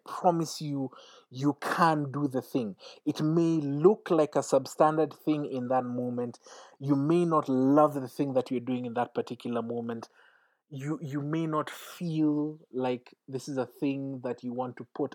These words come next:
out in that moment. But I promise you, and again, I say this as much to you who is here with me now as much as I'm saying it to myself.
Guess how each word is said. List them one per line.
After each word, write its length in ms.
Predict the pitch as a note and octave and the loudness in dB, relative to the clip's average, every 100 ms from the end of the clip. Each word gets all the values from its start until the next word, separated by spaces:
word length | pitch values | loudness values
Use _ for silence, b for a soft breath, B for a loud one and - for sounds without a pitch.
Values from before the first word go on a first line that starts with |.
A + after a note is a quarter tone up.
| - | -4
out 260 | B2+ B2+ C3 | -2 -2 -4
in 120 | A#2 | -8
that 160 | A#2+ | -8
moment. 520 | A2+ A#2+ A#2+ A#2 A2 - _ _ _ _ _ _ _ _ - | -8 -10 -10 -12 -14 -16 _ _ _ _ _ _ _ _ -4
But 240 | B2+ D3+ | 4 4
I 200 | D3 C#3 B2+ - | 4 0 -2 -6
promise 640 | - - F3 E3 D3 - | 0 8 8 8 0 -2
you, 220 | D3+ C3+ | 0 2
and 100 | - | 2
again, 360 | C3 B2+ D3 C#3+ | 0 2 0 0
I 80 | B2+ | -2
say 360 | - D#3+ D#3+ | 0 0 0
this 260 | C#3+ D3 - | -2 -2 0
as 180 | A#2+ A#2 | -2 -2
much 640 | B2 C3+ C3 - - - - | -2 -2 -2 -8 -14 -16 -10
to 100 | C3+ | -10
you 440 | A#2 B2+ G3 G3+ | -8 -4 -2 0
who 240 | F3 E3 | 0 0
is 380 | C#3+ A#2+ - - _ _ _ _ _ _ _ _ _ _ | 0 -2 -8 -16 _ _ _ _ _ _ _ _ _ _
here 180 | F3+ E3 | 4 6
with 240 | C#3+ B2+ A#2+ | 6 2 -2
me 200 | C#3+ C#3 | -2 2
now 340 | C3 B2+ A2 | 4 4 2
as 160 | A2+ B2 | -4 -4
much 180 | B2+ | -6
as 80 | A#2+ | -4
I'm 120 | A2 | -6
saying 240 | A2+ B2+ B2 | -6 -8 -8
it 120 | A2+ | -8
to 80 | A2 | -10
myself. 720 | G2 G2 - B2+ F#2+ - | -10 -14 -10 -8 -8 -14